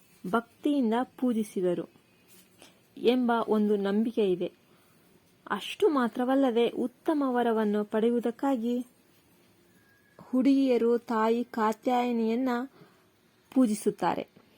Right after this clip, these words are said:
ಕಾತ್ಯಾಯನಿ ಪೂಜಾ ವಿಧಾನವನ್ನು ನಾವು ಈ ವಿಡಿಯೋದಲ್ಲಿ ನೋಡೋಣ.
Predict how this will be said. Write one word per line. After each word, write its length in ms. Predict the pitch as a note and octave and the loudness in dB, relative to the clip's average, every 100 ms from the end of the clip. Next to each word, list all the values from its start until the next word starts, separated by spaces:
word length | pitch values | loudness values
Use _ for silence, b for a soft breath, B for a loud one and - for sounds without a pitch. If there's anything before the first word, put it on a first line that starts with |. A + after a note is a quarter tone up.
| b b b b b b - | b b b b b b -6
ಕಾತ್ಯಾಯನಿ 840 | B3 B3 B3+ D4+ D4+ D4+ C4+ C#4 - | -2 -2 0 2 2 2 0 -2 -2
ಪೂಜಾ 420 | B3+ A#3+ B3+ C#4 | 0 2 2 0
ವಿಧಾನವನ್ನು 840 | A3+ G#3+ G#3+ G3+ G3 G3+ C4+ B3+ B3+ | 0 0 -2 -2 -2 -2 -2 -2 -2
ನಾವು 520 | A3+ G#3+ G#3 G3+ - | -2 -2 -2 -4 -4
ಈ 240 | A3+ A3+ | -2 0
ವಿಡಿಯೋದಲ್ಲಿ 600 | G#3 A3+ C4+ B3 G3+ A#3 | 0 0 0 -2 -2 -2
ನೋಡೋಣ. 360 | B3+ G#3 F3+ | -2 -4 -4